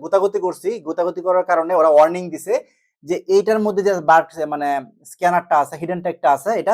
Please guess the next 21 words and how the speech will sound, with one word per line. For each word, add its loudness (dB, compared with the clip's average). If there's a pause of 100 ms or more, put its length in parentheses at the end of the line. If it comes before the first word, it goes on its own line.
(160)
ফেক, -2 (480)
সুন্দর 0
করে 0
বলে 2
দিছে। -12 (420)
তো -12 (220)
এটা 0
হইছে -8
আমাদের -2 (280)
ফেক 0 (100)
এবং -4 (120)
অরিজিনাল -6
প্রোডাক্ট -2 (500)
চিহ্নিত -6
করার -6
সবচেয়ে -4
বড় 4 (100)
উপায়, -6
মানে -4
সবচেয়ে 0 (140)
স্ট্রং 2